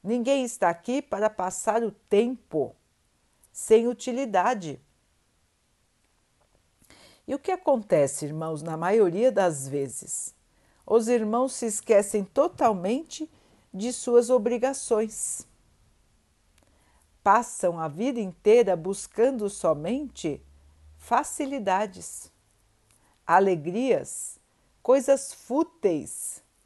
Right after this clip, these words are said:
Não querem o trabalho, não querem se dar ao trabalho. Então buscam o tempo todo a satisfação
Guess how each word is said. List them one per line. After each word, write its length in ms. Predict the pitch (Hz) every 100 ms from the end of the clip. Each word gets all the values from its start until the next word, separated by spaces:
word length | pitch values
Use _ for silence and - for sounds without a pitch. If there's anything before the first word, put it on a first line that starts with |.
| _ _ _ _ _ _ _ _ _ _ _ _ _ _ _ _ _ _ -
Não 300 | 196 240 233
querem 560 | - 220 240 233 202
o 80 | 190
trabalho, 800 | - 185 156 135 147 190 180 143 _ _ _ _ _ _ _ _ -
não 200 | 202 277
querem 320 | - 302 269
se 200 | 262 247
dar 380 | 180 190 233 254
ao 140 | 185
trabalho. 680 | 170 160 139 139 131 123 127 - _ _ _ _ _ _ _ _ _ _ _ _ _ _ -
Então 360 | 254 254 294 233
buscam 480 | 208 294 - -
o 120 | 208 196
tempo 400 | - 277 302 214
todo 400 | - 233 277 208
a 60 |
satisfação 1080 | 208 - 320 330 - - 220 - - 240 285